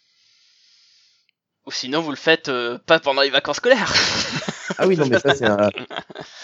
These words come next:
Speaker 2: ça, c'est, oui, oui, mais nous, on voulait, on voulait être en octobre, il y a ce, ce, ce créneau-là, enfin, en, en, en automne,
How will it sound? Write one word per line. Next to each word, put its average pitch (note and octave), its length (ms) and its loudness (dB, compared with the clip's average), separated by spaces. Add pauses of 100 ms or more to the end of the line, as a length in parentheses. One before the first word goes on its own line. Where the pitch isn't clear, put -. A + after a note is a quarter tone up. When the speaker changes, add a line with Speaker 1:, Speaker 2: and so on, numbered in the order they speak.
(140)
Speaker 2:
ça, C3 220 2
c'est, G#2 260 2
oui, E3 160 6
oui, A#3+ 160 4
mais A2+ 440 4
nous, B2 300 4
on G#2 200 2
voulait, G2+ 320 4
on F2 240 0
voulait G#2+ 180 4
être A2+ 140 0
en G#2+ 60 4
octobre, B2 580 4
il G#2+ 80 4
y A2 40 4
a G#2+ 60 2
ce, G2+ 300 -2
ce, G2 260 -4
ce G#2 140 -2
créneau-là, G2+ 420 4
enfin, A2 140 4
en, F#2+ 180 2
en, - 300 0
en G2+ 100 2
automne, B2+ 580 4